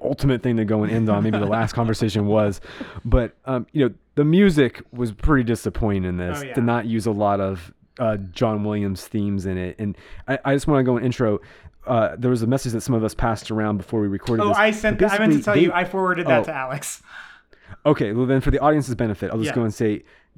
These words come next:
Speaker 1: that Natalie Holt, the composer of this, was in an interview, and she basically said that they weren't sure whether or not they were gonna get John Williams' permission to go and use the original themes that he crafted in this show.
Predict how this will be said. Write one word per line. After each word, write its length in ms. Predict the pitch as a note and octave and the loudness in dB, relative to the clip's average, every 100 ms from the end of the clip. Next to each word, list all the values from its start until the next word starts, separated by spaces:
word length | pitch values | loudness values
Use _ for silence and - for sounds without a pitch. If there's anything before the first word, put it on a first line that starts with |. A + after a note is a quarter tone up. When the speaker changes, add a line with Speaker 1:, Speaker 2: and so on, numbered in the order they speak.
| A#2 - - | -14 -10 -2
Speaker 1:
that 240 | F3+ A2+ | 0 0
Natalie 380 | A#2+ D3+ F3+ D#3 | 0 2 2 2
Holt, 260 | D#3 C#3+ | 2 0
the 80 | B2 | -2
composer 480 | A#2+ A#2+ C#3+ B2+ B2+ | -4 0 2 2 0
of 80 | A2+ | 0
this, 160 | G#2+ A#2 | -2 -4
was 100 | G#2+ | -2
in 120 | G#2 | -2
an 80 | G#2+ | -2
interview, 400 | C3 A2 G#2+ G#2+ | -2 0 -2 -2
and 160 | G#2 | -4
she 80 | B2 | -4
basically 320 | D#3 E3 D#3+ | -2 -2 -4
said 220 | - D3 B2 | -2 -2 -2
that 160 | - | -4
they 80 | C3+ | -2
weren't 220 | F#3 E3 B2+ | -2 -2 -4
sure 320 | - D#3 D#3+ | -2 0 0
whether 400 | A#2+ A2+ C3+ C#3 | -2 -2 0 0
or 20 | B2+ | 0
not 200 | B2+ A#2+ | 0 0
they 80 | |
were 60 | A#2+ | -2
gonna 180 | A#2+ A2+ | -2 -2
get 240 | A2 G#2 | -2 -4
John 200 | G#2 A2 | -4 -2
Williams' 280 | A2 G#2+ G#2 | -2 -2 -6
permission 600 | - F#2 G2+ G#2+ B2+ A#2+ | -8 -6 -6 -6 -4 -4
to 120 | A2+ F#2+ | -6 -8
go 180 | G#2+ | -6
and 140 | G2 F2 | -6 -6
use 300 | G#2 A#2 G#2+ | -4 -4 -4
the 140 | G2+ | -6
original 400 | F#2 F#2+ F#2 F#2 | -4 -6 -6 -10
themes 240 | F2 F#2+ E2+ | -8 -8 -8
that 120 | D2+ | -10
he 160 | C3+ C#3+ | -8 -8
crafted 520 | - F#2+ E2+ - E2+ | -6 -6 -6 -8 -8
in 120 | D#2+ | -8
this 120 | E2 | -12
show. 240 | E2 F#2+ | -10 -10